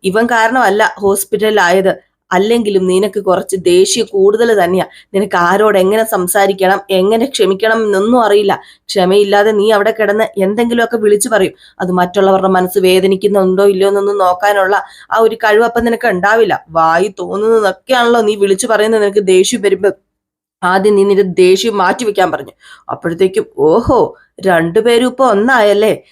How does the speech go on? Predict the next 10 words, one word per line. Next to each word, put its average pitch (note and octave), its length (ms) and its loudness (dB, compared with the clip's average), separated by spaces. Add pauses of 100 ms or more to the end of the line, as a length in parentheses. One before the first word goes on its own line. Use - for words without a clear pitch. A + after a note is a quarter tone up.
(220)
രണ്ട് F#3 400 -2
കള്ളന്മാര് G#3+ 800 0
കൂടെ A#3 420 -2
ഇപ്പൊ G#3 220 -4
ഒന്നായല്ലേ? G3+ 720 0 (180)
രണ്ടുപേരും A#3 880 0 (100)
ഓടിപ്പോയ G#3 600 0
കള്ളന്മാരാ. G3 640 -2 (320)
ഹാ A#3+ 140 0
ഹാ, A3+ 180 0